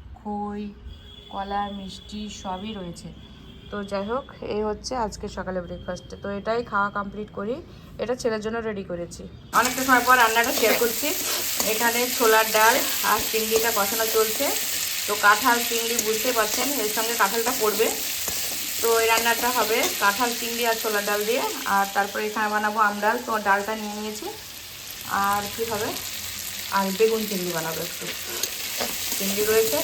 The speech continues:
তো পুরো রান্নাটা কমপ্লিট করি, তারপর আপনাদের সঙ্গে ফাইনাল লুকগুলো শেয়ার করব। তো রান্না চলছে, আর এখানে শুকনো কাপড়গুলো সব উঠিয়ে নিয়ে এসেছি।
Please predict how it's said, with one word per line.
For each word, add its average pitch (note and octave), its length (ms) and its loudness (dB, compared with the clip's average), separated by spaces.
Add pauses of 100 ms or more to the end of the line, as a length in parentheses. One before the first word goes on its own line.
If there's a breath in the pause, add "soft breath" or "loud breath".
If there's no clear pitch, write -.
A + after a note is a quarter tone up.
(140)
তো A#3+ 60 0 (100)
পুরো A3+ 180 4
রান্নাটা G#3+ 480 4
কমপ্লিট G#3 440 2
করি, B3 220 6 (640)
তারপর C4 260 6
আপনাদের A3 280 2
সঙ্গে A#3+ 200 0
ফাইনাল G#3 380 2
লুকগুলো A3 280 0
শেয়ার F3+ 300 0
করব। D3+ 180 -2 (1120)
তো C4 60 -2
রান্না B3+ 380 6
চলছে, B3+ 460 0
আর C4 200 4
এখানে B3+ 460 -2 (120)
শুকনো C4 280 -4
কাপড়গুলো B3 420 -2
সব C4 180 0
উঠিয়ে A#3+ 280 -2
নিয়ে B3 140 -6
এসেছি। C4+ 440 -6